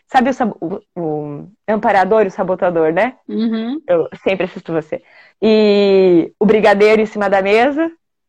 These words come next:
Speaker 2: Uhum.
Speaker 1: e eu pergunto pro corpo, né, o Axis, "Como não? Não come." E come brigadeiro? Então eu
Speaker 2: Tá,
Speaker 1: vejo
Speaker 2: mas
Speaker 1: eu,
Speaker 2: vamos
Speaker 1: eu
Speaker 2: lá.
Speaker 1: faço muito isso comigo.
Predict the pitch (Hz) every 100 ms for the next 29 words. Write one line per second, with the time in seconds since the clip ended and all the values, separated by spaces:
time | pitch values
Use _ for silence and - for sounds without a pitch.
0 | _ 240 208 240 330 220 214 208 - _
1 | _ 226 220 214 202 226 214 220 220 226
2 | 302 330 240 208 190 240 - 247 - 233
3 | 254 285 240 185 208 247 - 185 160 156
4 | 180 208 - - - - _ _ - 220
5 | 190 185 175 180 240 190 165 _ _ _
6 | _ _ _ - 233 214 226 262 269 269
7 | 330 262 277 349 359 - - 269 349 -
8 | 330 - 254 226 160 156